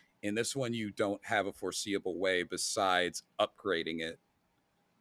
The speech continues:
to add durability points to it. That's another thing I didn't like, uh, about what I init-, my initial, um,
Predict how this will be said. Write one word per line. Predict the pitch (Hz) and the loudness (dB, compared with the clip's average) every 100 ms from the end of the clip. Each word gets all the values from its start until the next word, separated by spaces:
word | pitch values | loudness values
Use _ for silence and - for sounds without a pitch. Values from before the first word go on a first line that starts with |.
| - | -6
to | - - | -2 6
add | 107 107 95 | 6 6 2
durability | 107 95 82 95 90 85 | 0 0 0 0 0 -2
points | - 101 87 - | -6 -6 -4 -6
to | - 107 82 | -6 -6 -6
it. | 78 | -4
That's | 98 | -4
another | 104 95 87 | -4 -4 -4
thing | 80 85 80 | -4 -6 -6
I | 82 | -8
didn't | 76 - | -10 -12
like, | - - - - _ | -14 -16 -18 -20 _
uh, | - 80 - | -6 -6 -4
about | 92 90 85 | -2 0 0
what | 85 87 | 0 0
I | 82 | 0
init-, | 85 95 87 - | 0 0 -2 -4
my | 98 82 | -2 0
initial, | 82 90 87 - 85 87 - _ _ _ _ _ _ _ _ _ _ | 0 0 -2 -4 -6 -10 -16 _ _ _ _ _ _ _ _ _ _
um, | - 85 73 78 85 90 - | -2 0 0 -6 -12 -16 -18